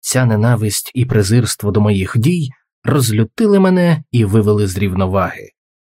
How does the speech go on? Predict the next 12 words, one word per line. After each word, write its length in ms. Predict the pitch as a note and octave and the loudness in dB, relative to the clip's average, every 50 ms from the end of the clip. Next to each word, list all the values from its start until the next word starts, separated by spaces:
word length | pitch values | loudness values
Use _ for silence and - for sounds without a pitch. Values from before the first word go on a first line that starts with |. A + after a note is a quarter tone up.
| _ | _
Мною 400 | - A#2+ C#3 G#3 B3 B3+ A3+ G#3+ | 0 2 2 4 4 4 2 2
зараз 440 | F3 D3+ G3 F#3+ F3+ F3+ E3+ D#3 - | 2 2 2 2 2 2 0 0 -2
керувала 440 | - - C#3+ D3+ C#3+ D3+ D3+ D3 D3+ | -2 0 0 2 2 2 2 2 2
злість, 560 | C3 B2 C#3 F#3 F#3+ B2+ B2+ - - - - _ | 2 2 0 0 -2 -2 -4 -6 -10 -14 -8 _
а 120 | A#2 G#2+ | 0 2
не 100 | G2+ G2 | 2 4
логіка. 520 | G2 G#2 G2+ G2 G2+ F2 - - - - - _ _ _ _ _ _ _ _ | 4 2 0 0 -4 -6 -8 -10 -12 -12 -16 _ _ _ _ _ _ _ _
Я 220 | - G2 G2+ G#2+ G2+ | -4 -2 0 0 0
взяв 260 | F#2+ F2+ G#2 F#2+ - | 0 -2 -4 -4 -4
себе 240 | - - F#2 F2+ F#2 | -4 -6 -4 -4 -4
в 100 | F#2 G2 | -4 -2
руки 520 | A2+ C#3 E3 D#3 - - D#3+ D#3 D#3 - | 0 0 0 0 0 0 0 0 0 -2